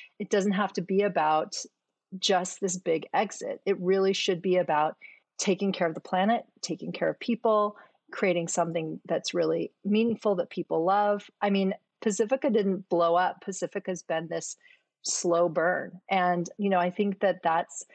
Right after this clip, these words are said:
one thing that's important about, for us, this authenticity. I think that's how you create a lasting brand. You create a brand that has soul and a heart. It's a living thing. So I think you're right. Success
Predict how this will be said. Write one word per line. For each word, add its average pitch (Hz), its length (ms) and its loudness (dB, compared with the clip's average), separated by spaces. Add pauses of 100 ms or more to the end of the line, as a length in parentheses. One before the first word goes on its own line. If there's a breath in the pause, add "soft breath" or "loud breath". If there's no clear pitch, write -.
(300 loud breath)
one 190 340 2
thing 220 160 2
that's 220 340 -2
important 202 460 0
about, 175 300 2 (340)
for 190 300 0
us, 226 420 -2
this 190 300 -4 (140)
authenticity. 190 1160 0
I 180 140 -2
think 185 260 -4 (180)
that's 185 300 0
how 208 80 -2
you 202 140 2
create 180 260 0
a 175 80 2
lasting 165 460 0
brand. 160 420 -2
You 160 60 -8
create 170 280 -2
a - 40 0
brand 160 460 -4 (280 soft breath)
that 180 140 -6
has 175 260 -4
soul 190 580 2
and - 120 -8
a - 40 -12
heart. 190 540 0
It's - 160 -14
a 180 60 -4
living 165 400 -2
thing. 185 440 -6 (400 loud breath)
So 208 280 2
I 196 100 2
think 208 240 -4
you're 226 80 2
right. 208 400 0
Success 202 640 -4